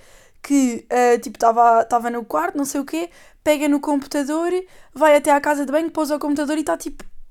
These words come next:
a fazer xixi com a câmara ligada. E, tipo, depois toda a gente se começa a rir e ela percebe, ah, e desliga a câmara. Tipo, já houve bué coisas destas de pessoas que estavam com a câmara ligada e não sabiam. E então, desastre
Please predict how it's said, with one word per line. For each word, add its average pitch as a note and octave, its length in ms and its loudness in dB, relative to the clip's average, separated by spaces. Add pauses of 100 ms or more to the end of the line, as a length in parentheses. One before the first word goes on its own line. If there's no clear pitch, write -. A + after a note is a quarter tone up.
(140)
a C#4 60 -4
fazer C#4+ 260 -6
xixi C#4 500 -6 (720)
com - 80 -4
a D4+ 60 0
câmara D4 320 2
ligada. C#4 340 6
E, A#3 60 4
tipo, A#3 220 -12
depois B3 220 -4
toda A#3+ 140 2
a - 20 0
gente B3 200 -6
se - 80 -12
começa B3 260 -6
a - 20 0
rir B3+ 180 -6
e B3+ 60 -4
ela C4 200 0
percebe, C4+ 720 -2 (840)
ah, C4 320 2
e C#4 60 -4
desliga B3+ 280 0
a C4 40 -2
câmara. A3+ 320 -4
Tipo, G#3 180 -14
já C4+ 140 6
houve C#4 260 6
bué C#4 220 0
coisas C4+ 540 -2
destas C4 600 -4 (420)
de A#3 100 -8
pessoas C4 560 2
que B3+ 280 -4
estavam B3+ 340 -2
com B3+ 100 -10
a B3 60 -6
câmara A#3+ 300 -4
ligada A3+ 600 -4
e A#3+ 100 -10
não A3+ 300 -6
sabiam. A3 640 -6 (420)
E A3+ 140 -8
então, A3 540 -4
desastre G#3+ 600 -2